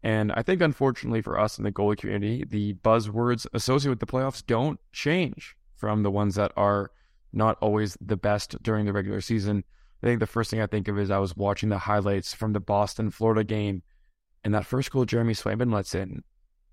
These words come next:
uh, when Montour's breaking on the rush and makes that quick backhand that goes five hole is, is that multiple people, announcers, people after the game talking about it, was Swayman was in his blue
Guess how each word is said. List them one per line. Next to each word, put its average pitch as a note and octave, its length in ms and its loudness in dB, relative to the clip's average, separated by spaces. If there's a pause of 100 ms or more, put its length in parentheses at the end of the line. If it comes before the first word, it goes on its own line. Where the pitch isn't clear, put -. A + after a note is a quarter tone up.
(120)
uh, - 160 -6
when G2 160 0
Montour's G#2 600 2
breaking G#2+ 460 0
on G2+ 120 2
the F#2+ 100 -2
rush G#2 320 0
and G#2 60 -2
makes G2+ 180 -2
that - 200 -6
quick - 240 -2
backhand B2 440 2
that G2 80 -4
goes G2 160 -2
five - 300 -2
hole G#2 160 -2
is, F2+ 200 -6
is G2 140 0
that G2 180 -2
multiple A2 380 0
people, - 460 -2 (320)
announcers, A2 680 0 (380)
people - 320 -4
after G2+ 280 0
the G#2+ 80 0
game G#2 220 0
talking G2+ 240 -4
about G2+ 220 0
it, - 80 -8 (280)
was G#2+ 140 -2
Swayman C#3 420 2
was A2 160 -2 (140)
in B2 240 2
his A2 240 0
blue A2 420 0